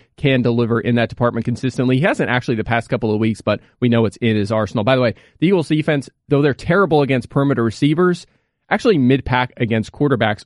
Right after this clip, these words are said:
overall. Uh, they face the fifth highest average depth of throw at eight point eight. That's led to a sixty-one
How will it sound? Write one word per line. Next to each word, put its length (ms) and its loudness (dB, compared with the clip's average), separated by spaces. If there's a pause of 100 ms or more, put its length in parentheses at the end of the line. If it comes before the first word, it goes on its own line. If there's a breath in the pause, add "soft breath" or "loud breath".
overall. 580 0 (220 soft breath)
Uh, 160 2
they 140 2
face 240 -2
the 140 0
fifth 440 -2
highest 480 0
average 340 0
depth 220 -2
of 100 -12
throw 220 2
at 100 -2
eight 180 0
point 280 0
eight. 180 0 (380)
That's 180 0
led 140 0
to 100 2
a 60 2
sixty-one 640 -2